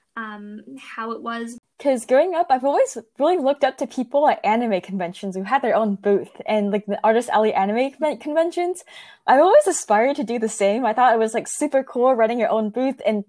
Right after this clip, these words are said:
Speaker 2: having merch made of your own art. And I didn't kind of give myself permission to do that until after, after I graduated college, because I thought I had to study, unfortunately.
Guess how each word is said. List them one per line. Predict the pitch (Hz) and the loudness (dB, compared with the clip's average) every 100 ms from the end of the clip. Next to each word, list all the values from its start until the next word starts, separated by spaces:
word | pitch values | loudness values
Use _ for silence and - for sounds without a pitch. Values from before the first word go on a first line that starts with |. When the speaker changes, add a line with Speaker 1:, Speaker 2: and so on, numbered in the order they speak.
| _ | _
Speaker 2:
having | - 254 262 233 | -2 -2 0 0
merch | 247 262 - | -2 -2 -8
made | 208 214 | -4 -4
of | 202 | -2
your | 185 | -2
own | 208 208 | -2 -2
art. | - 185 - - _ - - _ | -2 -4 -4 -18 _ -20 -20 _
And | - 233 233 226 | 2 4 2 2
I | 240 | 2
didn't | 247 415 - _ _ | 2 0 -4 _ _
kind | 311 330 | 0 2
of | 370 | 0
give | - | 0
myself | 269 262 277 | -2 -2 -4
permission | 226 196 214 - | -6 -4 -4 -4
to | 226 | -6
do | 196 214 | -2 0
that | 185 - | 0 0
until | 202 294 - | -2 0 2
after, | - - 226 _ - | 2 0 -6 _ 0
after | 220 247 | 2 4
I | 226 | 2
graduated | 214 202 208 202 196 | 4 2 2 -4 -6
college, | - 202 185 180 - - _ - | -2 0 0 -2 -12 -20 _ -4
because | 226 | 2
I | 247 | 2
thought | 254 285 | 4 4
I | 277 | 4
had | 285 247 | 2 -4
to | |
study, | - - 196 180 214 - - - | -6 0 0 -2 -8 -12 -8 -2
unfortunately. | 214 208 196 202 208 185 208 196 226 | 0 4 2 2 -2 -2 -2 -2 -4